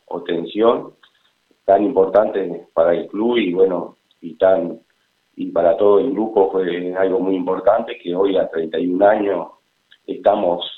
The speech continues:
unidos todo el grupo a través de un grupo de WhatsApp que tenemos y, bueno, y año a año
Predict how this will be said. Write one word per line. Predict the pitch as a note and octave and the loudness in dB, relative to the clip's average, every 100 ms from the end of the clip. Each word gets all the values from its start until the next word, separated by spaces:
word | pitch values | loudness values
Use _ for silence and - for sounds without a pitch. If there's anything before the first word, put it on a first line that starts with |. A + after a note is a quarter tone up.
| _ _ | _ _
unidos | E2+ F2 A#2 A#2+ F2+ - | -6 -2 0 2 0 2
todo | G#2 G2 | 2 2
el | F2+ | 0
grupo | G2 A#2+ A#2 A2+ G#2+ - - - _ _ | -2 -2 0 2 2 2 -4 -12 _ _
a | - F2+ | -6 -2
través | F2 F#2 G2+ | 2 2 2
de | F#2 | -2
un | F#2 | -4
grupo | G2 F#2+ F#2+ | -4 0 0
de | F2+ | 2
WhatsApp | F2+ E2+ - G2 G2+ | 0 0 2 0 2
que | G2+ | -4
tenemos | F2+ F2 G#2+ A2+ B2 - _ _ _ _ _ | -6 -4 -2 -2 -6 -10 _ _ _ _ _
y, | F#2+ F2+ F2 | -10 -6 0
bueno, | G2+ G#2 F#2 | 2 4 2
y | E2+ F2 F#2+ | 0 0 2
año | G#2 G#2+ G#2+ | 2 2 2
a | |
año | A2 A#2 B2+ | 0 2 -2